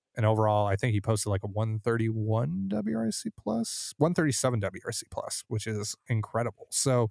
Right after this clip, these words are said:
he's only a year removed from that. He's a, a year removed from being pretty much an all-around hitter. So maybe it was just a, a matter of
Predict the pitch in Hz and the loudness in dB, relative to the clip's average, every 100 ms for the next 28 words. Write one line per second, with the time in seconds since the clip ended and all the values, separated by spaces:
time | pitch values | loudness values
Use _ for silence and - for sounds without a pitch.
0 | - - - 190 247 143 107 120 135 101 | -4 -18 -4 0 2 2 2 4 4 4
1 | 95 104 131 - - 101 98 107 110 160 | 4 4 4 0 -6 -4 0 2 2 0
2 | - 120 117 147 185 120 110 120 107 107 | 0 0 2 2 2 4 6 4 2 0
3 | 98 117 104 101 160 123 107 107 - 110 | 0 2 2 0 -2 -2 -2 -4 -4 -2
4 | 113 101 104 98 95 127 143 - - - | -2 -2 -4 -4 -4 0 0 0 -6 -10
5 | _ _ _ _ _ - 131 117 117 117 | _ _ _ _ _ 2 4 6 6 4
6 | 147 175 165 147 156 160 147 143 135 131 | 4 4 4 4 4 4 2 2 2 2
7 | 127 147 143 131 113 107 104 | 2 2 2 4 4 4 0